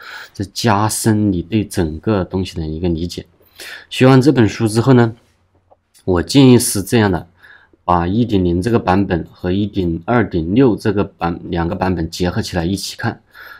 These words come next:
争取把那个击溃的软代码呢彻彻底底的搞懂，因为这个方面就牵涉到，特别是你想从事专业的前台的话，它牵涉到一些兼容性啊，一些性能方面的一些，呃，优化、一些处理，是不是啊？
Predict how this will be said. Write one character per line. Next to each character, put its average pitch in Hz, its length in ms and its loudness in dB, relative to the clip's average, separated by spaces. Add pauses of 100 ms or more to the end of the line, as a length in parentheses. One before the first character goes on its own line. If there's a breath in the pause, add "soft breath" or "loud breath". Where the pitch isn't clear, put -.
(360 loud breath)
争 131 260 6
取 104 240 -2
把 85 200 0
那 92 100 2
个 98 100 4
击 107 160 2
溃 117 160 2
的 95 100 6
软 82 220 2
代 107 140 4
码 98 100 6
呢 87 220 2 (480)
彻 - 280 2
彻 123 160 4
底 98 180 0
底 92 80 4
的 85 160 2
搞 90 200 4
懂， 85 220 -4 (240)
因 120 100 6
为 120 80 8
这 135 100 2
个 120 60 4
方 113 160 6
面 110 100 8
就 110 100 4
牵 110 260 2
涉 117 100 2
到， 98 140 2
特 117 160 -2
别 107 100 2
是 104 80 4
你 98 80 6
想 87 180 0
从 90 200 -6
事 104 100 -2 (680 loud breath)
专 117 220 6
业 127 120 4
的 101 80 2
前 87 320 -4
台 87 120 0
的 85 80 -2
话， 92 120 -4
它 92 100 -2
牵 101 220 -4
涉 101 60 -2
到 104 100 2
一 98 80 2
些 95 120 -2
兼 101 200 0
容 98 160 2
性 117 260 2
啊， 85 180 0
一 85 80 -2
些 87 140 -8
性 131 340 -2
能 90 140 0
方 90 180 -4
面 90 120 -2
的 87 100 -2
一 85 80 -2
些， 85 220 -6 (560 loud breath)
呃， 95 100 -4
优 98 280 4
化、 104 340 -4
一 90 120 -10
些 90 120 -4
处 - 220 -2
理， 90 120 2
是 85 100 -8
不 87 60 -4
是 85 140 -6
啊？ 82 100 -6